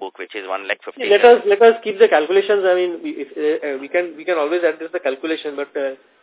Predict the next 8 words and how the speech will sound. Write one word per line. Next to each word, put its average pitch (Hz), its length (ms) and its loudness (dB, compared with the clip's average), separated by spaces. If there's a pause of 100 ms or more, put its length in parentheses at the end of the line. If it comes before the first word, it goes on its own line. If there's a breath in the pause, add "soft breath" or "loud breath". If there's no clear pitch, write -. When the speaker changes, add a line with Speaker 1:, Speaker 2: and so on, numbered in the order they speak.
(200)
Speaker 2:
uh, 135 140 -6
maybe 151 340 -6
some, 160 240 -4
uh, 135 440 -6 (520)
uh, 123 160 -18 (880 loud breath)
Speaker 1:
No, 262 100 6
so 220 160 -2 (160)
just 214 160 0